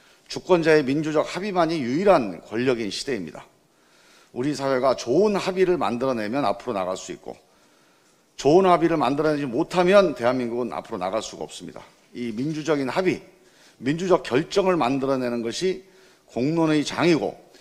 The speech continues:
이 공론을 주도하는 것이 언론입니다. 사실상 언론이 현대 공론 민주주의의 핵심 권력입니다. 언론의 힘과 역할이 막대한 만큼 책임도 커졌습니다.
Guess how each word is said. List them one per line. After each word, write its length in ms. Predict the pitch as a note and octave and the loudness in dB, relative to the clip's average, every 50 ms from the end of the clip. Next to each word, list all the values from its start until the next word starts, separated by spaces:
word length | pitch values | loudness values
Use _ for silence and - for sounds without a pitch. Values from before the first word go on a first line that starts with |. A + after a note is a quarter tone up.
| - - - _ | -20 -20 -20 _
이 180 | - B2+ E3 F#3 | -8 -4 -4 -4
공론을 540 | - - A2+ C3 E3+ G#3 A#3 A#3+ A3+ G#3+ | -4 -2 -2 0 0 2 2 2 2 0
주도하는 380 | - - C3+ C#3+ C#3 C3+ C3 A#2+ | -2 -4 -2 0 0 0 0 -2
것이 160 | A#2 A2+ - | -4 -4 -4
언론입니다. 640 | G#2 F2 A2+ C3+ C#3 C3+ A2+ G2 F2+ D#2+ B1+ G#1+ - _ _ _ _ _ _ _ _ _ _ _ _ _ _ _ | -4 -2 0 0 0 0 0 -2 -4 -8 -8 -12 -14 _ _ _ _ _ _ _ _ _ _ _ _ _ _ _
사실상 720 | - - - D#3 D#3 F3 E3 - E3+ D3+ A#2 F2 D#2+ - - - _ _ _ | -10 -6 -4 -4 -2 -2 0 4 4 4 4 2 -4 -12 -18 -20 _ _ _
언론이 520 | - - C#3 D3+ E3+ F3 D#3 C#3+ B2+ G#2 E2+ - - - _ _ _ _ - _ _ _ | -2 0 4 6 6 6 6 4 2 0 -4 -8 -14 -20 _ _ _ _ -20 _ _ _
현대 260 | - - F#3 F#3 F#3+ G3 | -6 -4 -2 2 2 2
공론 480 | F#3 - - C#3+ F#3 A3 A3+ A3 G#3 F3+ | 2 2 0 2 2 2 2 2 2 2
민주주의의 440 | E3 D#3+ C#3+ C#3+ - - D3+ C#3 | 0 0 -2 -4 -4 -4 -4 -2
핵심 420 | D3+ F3 - - A#3 G#3 D3 B2+ G#2 | -2 -2 -2 -2 -2 -2 -2 -4 -4
권력입니다. 600 | - A2 A2 A2 G#2+ F2+ D#2+ C2 A1 - - - _ _ _ _ _ _ _ _ _ _ _ _ _ _ _ _ _ _ _ | -6 -6 -4 -4 -4 -4 -6 -10 -14 -16 -20 -20 _ _ _ _ _ _ _ _ _ _ _ _ _ _ _ _ _ _ _
언론의 340 | - A2 B2+ D3 D3+ D3+ C#3 | -6 -2 0 0 0 0 -2
힘과 320 | A#2 C#3+ D#3+ D#3 D3 D#3 | -4 -6 -2 2 4 4
역할이 320 | C3+ B2+ - - C3+ C3 B2 | 4 4 2 -2 -4 -4 -4
막대한 400 | G#2+ G2 - - D#3 C#3 B2+ A#2+ | -4 -4 -4 0 2 2 2 0
만큼 460 | A2+ A2 - - C3+ B2+ G#2+ F2+ - - _ _ _ _ _ _ _ _ | -2 -6 -8 -6 -6 -6 -6 -6 -12 -18 _ _ _ _ _ _ _ _
책임도 800 | - - - F#3+ G3+ F#3 E3+ D3+ C#3 G#2+ - - - - - - _ _ _ _ _ _ _ _ _ _ _ _ _ - | -10 -6 -4 -4 -2 0 2 4 4 4 2 -2 -12 -20 -20 -20 _ _ _ _ _ _ _ _ _ _ _ _ _ -14
커졌습니다. 640 | - - G3+ A3+ G3 - - C#3+ A2 F#2+ E2+ D2 | -6 0 4 4 4 4 2 -6 -6 -6 -8 -10